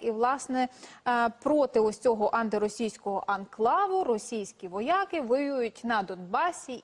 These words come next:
і, увага, ще й захищають від всього цього Росію. Як ви думаєте, ось така нова версія: наскільки вона може вкладатися, я вже не кажу в голови цивілізованого світу, а навіть у самих росіян? І це, вибачте за сленг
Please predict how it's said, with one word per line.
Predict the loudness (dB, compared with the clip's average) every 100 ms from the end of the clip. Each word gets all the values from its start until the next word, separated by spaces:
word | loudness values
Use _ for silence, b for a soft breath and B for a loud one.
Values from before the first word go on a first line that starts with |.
| -12
і, | -12
увага, | -10 -10 0 2 2 0 -4
ще | -6
й | -6
захищають | -6 -6 -10 -6 -2 -2 -2
від | -8
всього | -12 -8 -6 -4
цього | 2 2 2 0 B B B _ -6
Росію. | 0 0 0 -6 -6 -6 -6 -12 -18 _ _ _ B B B B B B _
Як | 0 2 4
ви | 4
думаєте, | 4 4 2 2 2
ось | 2 2
така | -2 -2 0 0
нова | 2 2
версія: | 2 2 2 -2 -4 -2 0
наскільки | -2 -4 -2 -2 -2 -2
вона | -2 -2 0
може | 2 0 -2
вкладатися, | -2 -2 0 0 -2 -4 -4
я | -2 -2
вже | -2 -6
не | -6
кажу | -6 -2 0
в | 0 0
голови | 4 4 4 -2 -2 0
цивілізованого | 2 2 2 2 0 0 -6 -8
світу, | -8 -8 -4 -4 -2
а | 0
навіть | 2 2 -2
у | -4
самих | -2 -2 -2 -4
росіян? | -6 -4 -4 -2 -2 -4 -6
І | -8
це, | 0 0 2
вибачте | 0 0 -4 -4 -4
за | -2 -4
сленг | 2 4 2